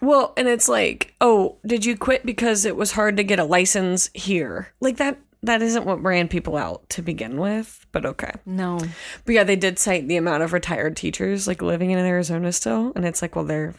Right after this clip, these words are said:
Speaker 1: they're for a
Speaker 2: I mean,
Speaker 1: reason.
Speaker 2: aren't there a lot of retired people in general leaving, living in Arizona? Like, people go to Arizona to retire, among other things.
Speaker 1: Uh, yeah, but, <laughs> yeah.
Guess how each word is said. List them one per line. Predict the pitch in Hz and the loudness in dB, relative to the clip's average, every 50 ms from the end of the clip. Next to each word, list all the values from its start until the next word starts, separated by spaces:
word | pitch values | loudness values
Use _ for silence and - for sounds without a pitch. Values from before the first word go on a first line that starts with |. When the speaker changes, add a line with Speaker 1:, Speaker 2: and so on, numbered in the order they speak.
| - - | -12 -6
Speaker 1:
they're | - 180 175 170 | -2 -2 -2 -2
for | - - - | -2 -2 -2
a | - | 0
Speaker 2:
I | 247 | 2
mean, | 247 240 | 2 2
Speaker 1:
reason. | - - | 2 2
Speaker 2:
aren't | 220 233 | 0 0
there | 226 247 247 | 0 0 0
a | - 196 | 0 0
lot | 202 196 196 202 208 | 0 0 0 0 -2
of | 185 175 175 190 | -4 -4 -4 -4
retired | 202 202 202 - - 190 196 196 190 190 | -4 -4 -4 -2 -2 0 0 0 0 0
people | - 220 190 202 196 - | -2 -4 -4 -2 -4 -4
in | 196 190 165 | -4 -4 -2
general | 160 170 165 180 202 214 220 | -2 -2 0 0 0 2 2
leaving, | 220 240 233 202 - - - | 2 0 0 -2 -6 -6 -2
living | 220 226 226 220 226 220 | 0 0 0 2 0 0
in | 226 214 | 2 2
Arizona? | 214 208 202 208 214 214 214 | 0 0 0 0 0 0 0
Like, | 185 185 175 170 - | 0 0 -2 -2 0
people | - 233 214 226 208 | -4 -2 0 0 -2
go | 180 160 185 180 180 | 0 2 2 4 4
to | 180 - - | 2 2 0
Arizona | 160 165 156 165 156 156 156 | 0 0 0 0 -2 -2 -4
to | - - 165 | -4 -6 -6
retire, | 156 190 196 170 - - 190 170 160 156 151 156 151 - - _ _ _ _ - | -2 0 -2 0 0 0 0 2 2 0 -2 -6 -8 -10 -14 _ _ _ _ -8
among | 190 175 175 170 165 160 | -6 -4 -2 -2 -2 -2
other | 160 - 143 | -4 -4 -6
things. | 147 - 156 160 - - - - 190 - - | -8 -6 -8 -8 -8 -8 -6 -6 -6 -4 -2
Speaker 1:
Uh, | - - - - | -4 -4 -2 0
yeah, | 202 202 185 165 165 170 | 4 6 6 6 6 6
but, | 170 190 170 - - - - - - - - - - | 4 4 2 2 -2 -14 -20 -20 -20 -20 -20 -14 -8
<laughs> | 190 - 175 202 - | -2 0 0 0 0
yeah. | - 156 - - | 0 -2 0 0